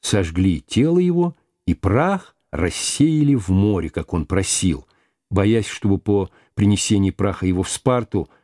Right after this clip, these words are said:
лакедемоняне не подумали, что он возвратился, и этим, освободясь от данной ему клятвы, не переменили бы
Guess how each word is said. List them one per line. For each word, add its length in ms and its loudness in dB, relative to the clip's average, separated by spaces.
лакедемоняне 840 2
не 120 0
подумали, 440 0
что 240 -2
он 140 -2
возвратился, 920 -2
и 100 2
этим, 460 0
освободясь 680 -2
от 140 -4
данной 360 -2
ему 180 -8
клятвы, 680 -2
не 160 2
переменили 760 2
бы 280 0